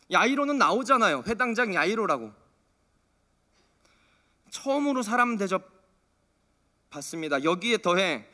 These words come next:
"너도 아브라함의 후손이다"라고 말해주는 겁니다. 여인은 더 이상 사람들 피해서 뒤에 숨을 필요가 없습니다.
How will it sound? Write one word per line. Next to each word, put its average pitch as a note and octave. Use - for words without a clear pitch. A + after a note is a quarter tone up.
"너도 G#3
아브라함의 A#3
후손이다"라고 A#3+
말해주는 F#3
겁니다. A#2+
여인은 A#3
더 F3+
이상 G#3
사람들 G#3+
피해서 G3+
뒤에 G3+
숨을 A3
필요가 F#3+
없습니다. C#3+